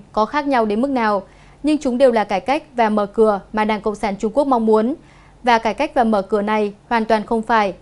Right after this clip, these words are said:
là những gì người dân Trung Quốc mong muốn. Vậy thì, cải cách và mở cửa của người dân Trung Quốc mong muốn là gì?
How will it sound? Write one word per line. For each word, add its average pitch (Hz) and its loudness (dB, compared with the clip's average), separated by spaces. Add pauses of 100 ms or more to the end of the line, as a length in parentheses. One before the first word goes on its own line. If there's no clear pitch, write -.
là 214 0
những 220 -2
gì 262 -2
người 208 -2
dân 214 -2
Trung 214 -4
Quốc 285 0
mong 226 0
muốn. 214 2 (540)
Vậy 240 2
thì, 226 2 (140)
cải 220 2
cách - -2
và 262 2
mở 220 2
cửa 208 2
của 214 0
người 214 0
dân 226 -2
Trung 220 -4
Quốc 294 0
mong 233 2
muốn 214 2
là 247 2
gì? 214 0